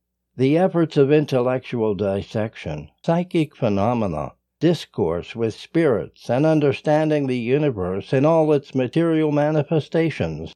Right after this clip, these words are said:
cannot be truly appreciated unless the soul faculties are awakened and utilize. The efforts of intellectual dissection, psychic phenomena, discourse with spirits, and understanding the universe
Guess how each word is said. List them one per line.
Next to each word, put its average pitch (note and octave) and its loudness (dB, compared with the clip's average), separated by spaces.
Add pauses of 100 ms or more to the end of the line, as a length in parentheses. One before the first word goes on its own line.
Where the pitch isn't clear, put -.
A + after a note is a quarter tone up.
cannot D3 0
be C#3+ -2
truly C3+ 2
appreciated G#2 -2
unless C#3+ 0
the D3 4
soul A#2+ 4
faculties A2+ -2
are C3 2
awakened B2+ -2 (100)
and B2 2
utilize. A2+ 0 (180)
The A#2 0
efforts D3+ 2
of C3 2
intellectual B2 2
dissection, F2+ -4 (160)
psychic E3 0
phenomena, F#2 0 (500)
discourse C#3 2
with G#2+ 2
spirits, B2+ 0
and F#2+ -2
understanding A#2 0
the G#2+ -2
universe A#2+ 0